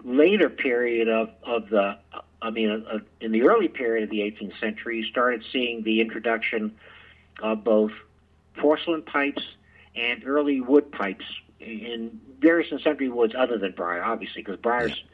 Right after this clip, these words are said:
Speaker 1: the use of briar became popular in the mid-nineteenth century. So essentially, chronologically, clay, then concurrently porcelain and early woods, and then meerschaum,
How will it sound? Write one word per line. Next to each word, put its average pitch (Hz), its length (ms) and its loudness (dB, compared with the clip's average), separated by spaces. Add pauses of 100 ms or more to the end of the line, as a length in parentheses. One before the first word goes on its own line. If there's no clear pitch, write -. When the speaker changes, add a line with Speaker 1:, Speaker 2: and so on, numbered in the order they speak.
(260)
Speaker 1:
the 117 80 -10
use 143 220 6
of 107 100 -4
briar 123 260 0
became 110 520 -6 (320)
popular 107 560 -2
in 98 80 -4
the 104 80 -4
mid-nineteenth 110 800 -2
century. 87 360 -12 (480)
So 165 120 6
essentially, 208 360 0
chronologically, 143 840 -2
clay, 160 540 4 (680)
then 143 340 2
concurrently 139 920 -2 (420)
porcelain 160 680 2 (280)
and 139 320 -2 (140)
early 160 300 6
woods, 113 400 4 (960)
and 123 400 -6
then 156 400 2
meerschaum, 127 640 0